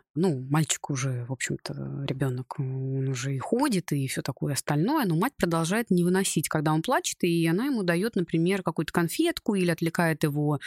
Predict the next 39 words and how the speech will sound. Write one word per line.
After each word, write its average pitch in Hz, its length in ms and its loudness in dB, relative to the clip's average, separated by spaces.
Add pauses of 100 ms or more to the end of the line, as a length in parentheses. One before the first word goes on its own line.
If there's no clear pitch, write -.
(500)
а, 147 440 2
там, 131 180 -2 (300)
ну, 269 100 -2
чем-то, 330 300 4
че-, - 260 -2
на 233 160 2
что 320 180 4
он 277 80 4
может 254 280 2
отвлечься. - 580 0 (340)
В - 160 -6
целом 370 420 4
он 254 120 2
её 262 160 2
не 262 80 0
беспокоит 226 480 0
особо, 165 300 2
он 180 80 4
даже 220 240 0
уже 214 160 2
и 226 40 4
не 226 140 4
плачет. 156 440 0
Но 175 80 6
вот 196 140 -2
редкие 240 300 0
вот 185 100 -2
эти 208 160 2
моменты, 254 440 2
она 196 120 0
не 269 140 2
может 233 360 2
это 147 120 -6
выносить, 196 420 -2
она 262 100 0
его 254 100 0
сразу 226 280 0
отвлекать 196 380 -2
начинает. - 460 -4